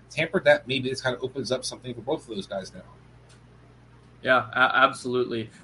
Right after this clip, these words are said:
Speaker 2: This is an offense that had so many mouths to feed that, um, it's kind of hard to predict what, you know, <laughs> how, how things are gonna shake out with one less.
Speaker 1: Adam, real
Speaker 2: Um,
Speaker 1: quick on that.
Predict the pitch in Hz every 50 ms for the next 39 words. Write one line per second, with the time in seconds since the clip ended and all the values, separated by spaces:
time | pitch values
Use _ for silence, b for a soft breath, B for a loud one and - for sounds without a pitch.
0 | B - 143 135 151 165 156 156 156 139 127 131 135 - 147 135 135 131 - -
1 | - 123 - 123 135 131 123 120 - - 131 123 123 127 120 120 120 120 117 117
2 | 113 - 120 107 - - 123 120 120 107 107 117 110 107 - b b b b b
3 | - - - 113 110 110 110 107 110 107 120 117 - - - 147 151 156 147 160
4 | 165 165 160 - 151 147 156 160 - - - - 123 - 127 135 135 135 - -
5 | - - - - - 131 131 120 117 123 135 123 - 139 135 143 - 185 147 139
6 | 165 - - 151 147 139 143 131 139 127 123 - - 139 127 131 135 131 120 120
7 | 123 113 127 123 123 123 123 123 127 131 131 110 104 - - - - B B B
8 | B B B B - - 180 196 190 190 214 247 247 226 - - 196 180 156 127
9 | -